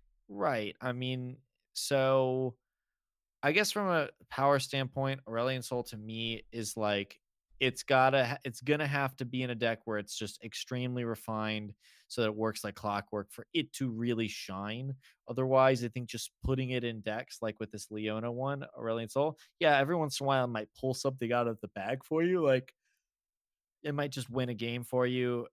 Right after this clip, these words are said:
uh, that you might not have won otherwise. But how many games is it gonna cost you, uh, by not being something that's a little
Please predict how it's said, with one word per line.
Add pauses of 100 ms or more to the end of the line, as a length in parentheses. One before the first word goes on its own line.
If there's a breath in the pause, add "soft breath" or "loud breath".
uh,
that
you (200)
might
not
have
won
otherwise. (380)
But (220)
how
many
games
is
it
gonna
cost
you, (500)
uh,
by
not
being
something
that's
a
little